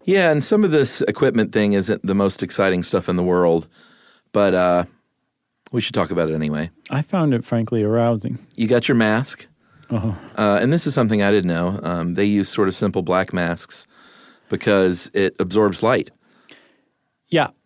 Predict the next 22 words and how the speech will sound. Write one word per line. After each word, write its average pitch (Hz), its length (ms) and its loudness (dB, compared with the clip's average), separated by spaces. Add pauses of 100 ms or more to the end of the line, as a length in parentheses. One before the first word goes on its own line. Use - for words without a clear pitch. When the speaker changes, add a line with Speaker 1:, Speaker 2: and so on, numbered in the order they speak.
(280)
Speaker 2:
Um, 147 260 2
Speaker 1:
Which 131 140 -2
makes 170 180 -2
sense. - 420 -4
Speaker 2:
Yeah, 220 240 4
because 143 400 -2
you're 151 120 2
using 143 360 0
your 127 180 2
own 131 240 2
light 127 260 0
source, 123 540 -6
Speaker 1:
Mm-hmm. 98 220 -4 (100)
Speaker 2:
so 123 500 0 (100)
it 131 160 -2
can 127 160 -2
get - 240 -2
pretty 131 180 0
bright. 127 280 2
I 123 80 0
saw 120 400 0 (180)
a 117 320 0